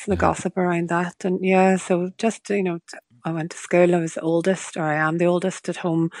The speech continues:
Speaker 1: of, you know, there's five of us. And, um, yeah, so just pretty average life.
Speaker 2: Now,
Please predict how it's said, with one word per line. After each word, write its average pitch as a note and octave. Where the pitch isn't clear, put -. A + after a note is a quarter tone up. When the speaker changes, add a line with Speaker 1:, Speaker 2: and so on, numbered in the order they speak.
Speaker 1:
of, E3+
you F3
know, E3+
there's E3+
five E3
of F3+
us. -
And, E3
um, E3
yeah, F#3+
so F#3
just -
pretty F3
average F3
life. G3+
Speaker 2:
Now, F3